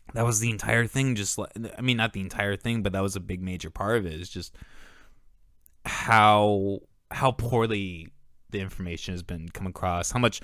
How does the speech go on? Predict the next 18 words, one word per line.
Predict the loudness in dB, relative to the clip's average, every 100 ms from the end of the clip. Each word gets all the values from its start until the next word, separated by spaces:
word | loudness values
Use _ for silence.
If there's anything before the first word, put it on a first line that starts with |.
| -16 -6
conflicting | -2 -2 6 6 6 4
information | 4 2 2 0 0 0
there | 2 4
is, | 6 6 4 12 12 12 10
how | 12 12 12
we're | 10 6
just, | 4 0 -2 -6
it, | -8 -4
we | 0
seem | 2 4 4
to |
be, | 4 2 4
like, | 2 2
almost | 0 0 2
in | 0
this | 2
cesspool | 2 2 2 0 -2 0 2 4 2 -2 -8 -20 -20 -6
of | -2 -2 -6